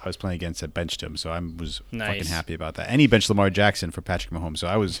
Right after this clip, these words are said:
Speaker 2: <laughs> Nice.
Speaker 1: <laughs> got super lucky on that one. Um, so with Tyreek Hill possibly missing six weeks, uh, who do you think is gonna be the biggest beneficiary between, I guess, who, Kelce and Watkins? <laughs> Who
Speaker 2: I think,
Speaker 1: was
Speaker 2: I, yeah, like, like I said, er, uh,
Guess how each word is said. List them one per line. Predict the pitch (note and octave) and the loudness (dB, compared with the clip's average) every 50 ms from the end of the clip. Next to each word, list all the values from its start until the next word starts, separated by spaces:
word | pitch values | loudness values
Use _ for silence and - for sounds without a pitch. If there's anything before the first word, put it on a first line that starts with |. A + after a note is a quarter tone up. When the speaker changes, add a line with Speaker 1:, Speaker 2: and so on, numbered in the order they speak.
| - - - | -10 -12 -14
Speaker 2:
<laughs> | - - | -12 -10
Nice. | A2+ A2+ G#2 - - D#3+ D#3 C3+ - | -6 -4 0 8 10 10 10 10 10
Speaker 1:
<laughs> | E3 C#3 B2+ - - - - B2 - A#3+ G#3+ C#3+ - - - - - - - - - | 8 8 8 4 2 0 0 0 0 0 -2 -2 -2 -4 -14 -12 -10 -10 -12 -8 -2
got | - A#2+ - | 0 0 2
super | - A#2+ - A#2 | 2 6 8 10
lucky | A2+ A2 G#2 G2+ G2+ | 10 10 10 10 8
on | F#2+ F#2 | 8 8
that | F#2+ F#2 F2+ F2 | 6 4 4 4
one. | E2+ D#2+ E2 - - - - - - - - | 2 0 -2 -4 -8 -16 -20 -20 -16 -2 6
Um, | - A#2 A#2 A#2 | 10 10 10 10
so | A2+ - C#3 C3 | 12 12 12 12
with | B2 - | 12 12
Tyreek | - D3+ D3+ E3+ D#3+ C#3+ C3+ - - - | 10 10 12 12 10 10 8 2 -4 0
Hill | - - C#3+ C3 A#2+ | 8 12 12 12 12
possibly | - - A#2+ A2+ A2 - A#2+ A2 | 12 12 8 8 10 8 6 6
missing | G#2+ G#2 - - G2+ F#2+ | 6 6 6 6 4 2
six | - - - A#2+ A2+ - - | 2 4 2 2 4 4 2
weeks, | G#2 G2 F#2 F#2+ F2+ - - - - - | 4 4 4 4 2 0 -4 -4 -2 -2
uh, | F#2 G2 F#2 F2 - - - - | 0 0 0 0 -2 -6 -6 2
who | - C3+ | 4 6
do | C#3 C#3 | 6 6
you | C3 | 6
think | - B2+ A#2 | 6 6 6
is | G#2 G#2 | 8 8
gonna | G#2+ G#2 | 6 6
be | G2 G2+ | 8 6
the | F#2 E2+ | 6 6
biggest | F2+ G2 G2 F2+ - - | 6 6 6 4 4 2
beneficiary | - F#2 F2 - F#2+ F2+ - - - E2+ E2 | 2 2 2 4 4 2 4 4 2 2 2
between, | D#2+ D#2 - - - E2+ E2+ E2 D#2 D#2 - - - - - - - - - _ - - - - | 0 -2 -4 -2 -2 0 0 0 0 -2 -4 -10 -20 -20 -20 -20 -20 -20 -20 _ -20 -20 -14 -6
I | - F#2+ F2+ | -2 0 2
guess, | F2 D#2 - - | 2 2 0 -2
who, | - - - - - _ - - - | -6 -8 -10 -12 -20 _ -18 -10 -6
Kelce | - - F2+ F#2+ - - F#2+ F2+ F2 | 0 4 4 4 4 4 2 2 2
and | E2 D#2+ D#2 - - - - - - _ _ - | 2 0 -2 -4 -8 -16 -20 -20 -20 _ _ -6
Watkins? | - - F2+ G2+ - - F#3 G3+ G#3+ - - | 2 4 4 4 6 6 6 6 6 4 4
<laughs> | - | 8
Who | - C#3 | 10 10
Speaker 2:
I | B2 - D#3+ C#3+ | 12 12 12 12
think, | B2+ C3+ A#2+ A#2+ | 12 10 10 10
Speaker 1:
was | A2 G2+ F#2 | 8 8 6
Speaker 2:
I, | - B2 | 4 2
yeah, | C3 B2+ F#3 G3 F3 C3+ B2 | 2 4 8 8 8 8 8
like, | C#3+ D3+ D#3 C#3+ - - - - | 6 4 4 2 2 -4 -12 -10
like | - - - G3+ - | -6 -4 -4 -2 0
I | G3+ F#3+ | 0 0
said, | - - - F3 D#3+ D3 | 0 2 0 0 2 2
er, | C3+ B2+ C#3 D3+ C#3 | 0 0 2 0 0
uh, | F#2 A#2 B2+ B2+ B2 B2 B2 | 0 0 0 2 2 0 0